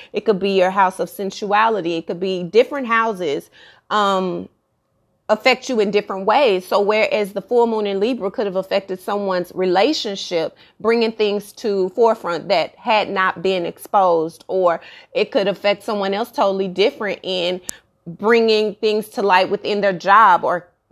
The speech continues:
or making a lot of confusion when it comes to their beliefs. You know, just a lot of different things and a lot of different ways. You look back to the full moon in Libra in April and you look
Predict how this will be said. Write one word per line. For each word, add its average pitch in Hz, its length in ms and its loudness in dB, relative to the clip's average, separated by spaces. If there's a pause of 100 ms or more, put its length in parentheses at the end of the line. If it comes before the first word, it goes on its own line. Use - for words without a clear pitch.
(120)
or 160 400 0
making 208 560 -4
a 170 80 -2
lot 196 180 6
of 202 80 -4
confusion 214 720 -4
when 185 160 -4
it 185 80 -8
comes 196 340 -8
to 196 320 -6
their 185 320 2
beliefs. 190 720 0 (200)
You 233 140 2
know, 220 160 4
just 233 240 -4
a 233 80 -2
lot 202 300 4
of 262 100 0
different 220 440 -2
things 196 340 -6
and 185 120 -6
a 180 60 -4
lot 202 220 4
of 208 80 -6
different 190 300 -6
ways. 175 340 0 (300)
You 220 120 -4
look 240 260 4
back 247 280 0
to 240 180 -4
the 196 160 -6
full 202 240 -2
moon 233 220 -2
in 285 120 -2
Libra 220 280 -2
in 233 220 -2
April 175 400 -4
and 185 120 -2
you 185 80 -4
look 208 320 0